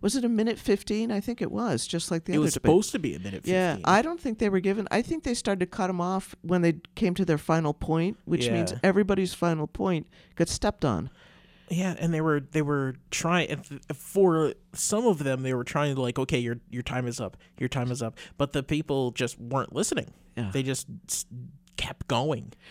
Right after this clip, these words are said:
Speaker 1: Was it Biden who said, "I, wh-, why should I stop? Nobody else is," or
Speaker 2: Yes.
Speaker 1: something?
Speaker 2: He was
Speaker 1: <laughs>
Speaker 2: salty. He was incre-, he was, he was a salt mine
Speaker 1: They
Speaker 2: the
Speaker 1: must have upped his
Speaker 2: entire
Speaker 1: blood
Speaker 2: time.
Speaker 1: pressure or something. He was
Speaker 2: Yeah.
Speaker 1: You know, there was a thing, I don't know if we talked about it last week,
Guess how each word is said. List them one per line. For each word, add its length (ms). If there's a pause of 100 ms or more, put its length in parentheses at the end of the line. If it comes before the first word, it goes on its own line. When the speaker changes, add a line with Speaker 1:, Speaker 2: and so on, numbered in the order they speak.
(160)
Speaker 1:
Was 140
it 140
Biden 380
who 120
said, 380
"I, 160 (200)
wh-, 120 (120)
why 220
should 220
I 80
stop? 340
Nobody 400
else 240
is," 240
or 40
Speaker 2:
Yes. 120
Speaker 1:
something? 340 (480)
Speaker 2:
He 100
was 140
Speaker 1:
<laughs> 120
Speaker 2:
salty. 560 (320)
He 100
was 160
incre-, 340
he 140
was, 340 (200)
he 100
was 120
a 60
salt 460
mine 300 (160)
Speaker 1:
They 80
Speaker 2:
the 60
Speaker 1:
must 160
have 100
upped 160
his 160
Speaker 2:
entire 60
Speaker 1:
blood 200
Speaker 2:
time. 60
Speaker 1:
pressure 440 (180)
or 100
something. 420 (600)
He 100
was 200
Speaker 2:
Yeah. 300 (720)
Speaker 1:
You 140
know, 100
there 120
was 200
a 60
thing, 260
I 80
don't 120
know 40
if 140
we 60
talked 260
about 160
it 80
last 280
week, 180